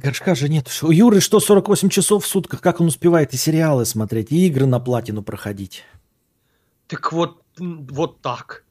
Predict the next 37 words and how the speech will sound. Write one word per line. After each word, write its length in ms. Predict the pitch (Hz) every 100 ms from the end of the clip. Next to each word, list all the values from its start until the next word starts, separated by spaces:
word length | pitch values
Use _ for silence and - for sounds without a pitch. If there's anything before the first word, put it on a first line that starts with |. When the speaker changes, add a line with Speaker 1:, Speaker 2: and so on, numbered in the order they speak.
| -
Speaker 1:
Так 140 | 175
потому 280 | 175 226 233
что 160 | - 220
он, 100 | 208
блядь, 320 | 202 196 - - -
не 140 | 170
ездит 340 | 220 190 170 170
по 60 |
Золотому 400 | 131 135 135 131
кольцу, 300 | 131 135 139
из 100 | 120
дома 180 | 135 127
не 100 | 113
выходит, 440 | 117 170 143 110
он, 140 | 107 107
э, 240 | 104 104
ты 160 | 101 143
бы 80 | 131
Speaker 2:
Всё 120 | 147
Speaker 1:
тоже 120 | 120
Speaker 2:
верно, 220 | 117 226 196 _
всё 180 | - -
Speaker 1:
м. 60 |
Speaker 2:
верно, 300 | - 262 175
конечно, 540 | - 139 156 170 - 120
блядь, 320 | 110 110 -
ёп. 120 | 123 _ _
Потому 320 | - 170 262
что 180 | - 233
я 280 | 247 269 - _ _ _ -
решил, 640 | 180 190 - 349 311 190 -
по 120 | - 160
крайней 340 | 226 247 233
мере, 240 | 226 214
вот 240 | 185 185 -
после... 520 | 214 - 156 131 98
Эм, 800 | - 131 117 113 110 101 104 110